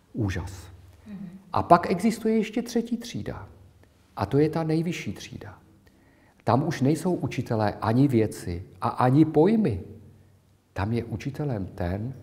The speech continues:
Speaker 1: který tu školu zřídil. A to je Bůh. A on říká,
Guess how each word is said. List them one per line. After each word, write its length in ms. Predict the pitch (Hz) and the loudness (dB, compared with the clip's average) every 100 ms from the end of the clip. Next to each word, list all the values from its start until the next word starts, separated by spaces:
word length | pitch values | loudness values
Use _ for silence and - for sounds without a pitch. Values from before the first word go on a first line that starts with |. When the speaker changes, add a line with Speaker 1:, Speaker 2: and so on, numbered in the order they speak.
| - | -10
Speaker 1:
který 280 | - 110 131 | -2 -2 -2
tu 140 | 95 | -6
školu 380 | 95 - 98 104 | -10 -6 -4 -4
zřídil. 480 | 92 104 90 87 90 - - | -4 -6 -6 -8 -14 -14 -14
A 80 | - | -8
to 120 | 104 | -4
je 80 | 92 | -2
Bůh. 380 | 92 - - - - - - _ _ - - - - - - | -4 -6 -12 -20 -20 -20 -20 _ _ -20 -20 -20 -20 -20 -12
A 100 | - | 0
on 140 | 120 139 | 2 2
říká, 520 | 170 - 156 110 | 2 2 0 0